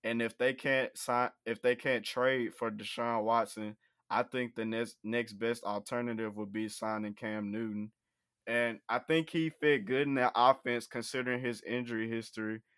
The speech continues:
because in their system, it's predicated off of quick strike throws and running multiple concepts in the same look.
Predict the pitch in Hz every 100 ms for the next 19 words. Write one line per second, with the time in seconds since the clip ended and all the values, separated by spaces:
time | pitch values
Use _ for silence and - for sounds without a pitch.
0 | _ - 113 - 127 117 117 123 127 -
1 | 135 135 - 117 101 117 - 139 135 131
2 | 127 123 117 117 120 - 107 101 - _
3 | - 143 131 - 131 127 - 123 117 117
4 | 117 117 - _ _ _ _ - 107 113
5 | 107 123 131 120 117 127 127 107 117 -
6 | 120 117 117 110 120 113 107 113 113 110
7 | 107 113 107